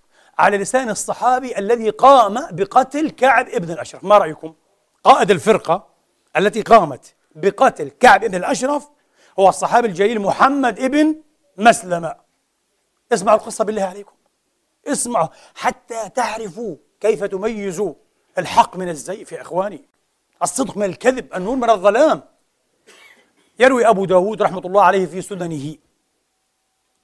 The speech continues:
يروي ماذا؟ أن محمد ابن مسلمة كان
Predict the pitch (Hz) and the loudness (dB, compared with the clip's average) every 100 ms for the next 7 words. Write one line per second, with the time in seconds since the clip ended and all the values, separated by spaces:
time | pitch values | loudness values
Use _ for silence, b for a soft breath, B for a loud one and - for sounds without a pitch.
0 | _ _ _ - 202 202 180 156 123 _ | _ _ _ -4 -2 0 -4 -10 -16 _
1 | _ _ _ _ _ _ _ _ _ _ | _ _ _ _ _ _ _ _ _ _
2 | 196 220 202 180 156 208 202 190 202 180 | 0 0 0 -8 -8 -8 -6 -8 -8 -12
3 | 180 190 - 185 175 143 214 185 156 | -8 -8 -8 -8 -8 -2 0 0 -2